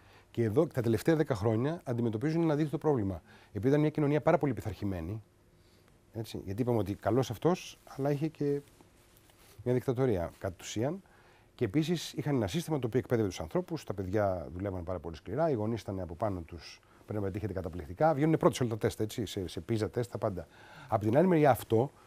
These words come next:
δεν δημιούργησε πολύ δημιουργικότητα και καινοτομία. Και τώρα που ο κόσμος αλλάζει και πάει όλο και πιο πολύ στο να βρούμε κάτι καινούριο, όλο και πιο πολύ δημιουργικότητα, όλο και πιο πολύ artificial intelligence και όλα αυτά που θα έρθουνε, τους έχει κάνει να καταλάβουνε ότι,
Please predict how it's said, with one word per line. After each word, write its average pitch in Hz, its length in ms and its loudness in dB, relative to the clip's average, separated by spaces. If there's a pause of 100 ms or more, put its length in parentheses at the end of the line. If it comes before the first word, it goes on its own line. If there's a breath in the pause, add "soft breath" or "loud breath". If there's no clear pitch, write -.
(300 loud breath)
δεν 208 220 2
δημιούργησε 131 680 0 (420)
πολύ 117 400 0
δημιουργικότητα 107 760 0
και 90 60 -4
καινοτομία. 95 680 -2
Και - 100 -8
τώρα 151 160 6
που 143 80 2
ο - 40 0
κόσμος 147 220 2
αλλάζει 113 480 2 (540 soft breath)
και 107 120 -4
πάει 123 200 8
όλο 147 200 10
και 110 100 -4
πιο 107 140 0
πολύ 110 200 4
στο 107 140 -2
να 107 60 4
βρούμε 104 200 4
κάτι 87 220 0
καινούριο, 101 440 0
όλο 139 160 2
και 113 100 -2
πιο 104 120 -6
πολύ 104 140 -2
δημιουργικότητα, 101 480 -2
όλο 131 140 2
και 120 60 -2
πιο 110 140 0
πολύ 110 280 2
artificial 104 320 -6
intelligence 98 400 -4
και - 40 -
όλα 113 80 -2
αυτά 95 120 -6
που 87 80 -10
θα 110 80 -4
έρθουνε, 151 380 -2 (800 soft breath)
τους - 160 -4
έχει 170 180 2
κάνει 170 200 -2
να 165 60 -2
καταλάβουνε 123 760 2
ότι, 135 360 -2